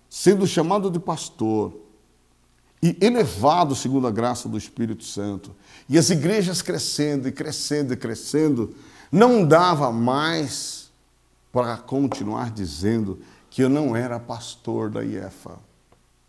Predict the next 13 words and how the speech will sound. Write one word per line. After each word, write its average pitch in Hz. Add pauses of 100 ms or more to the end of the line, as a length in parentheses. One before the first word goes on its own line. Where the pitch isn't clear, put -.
(1120)
Então 98
eu 107
fui 107
convidado 98 (580)
e 107
fui 135
ordenado 131
pela 110
segunda 151
vez, 92 (1800)
pela 104
segunda 156
vez, -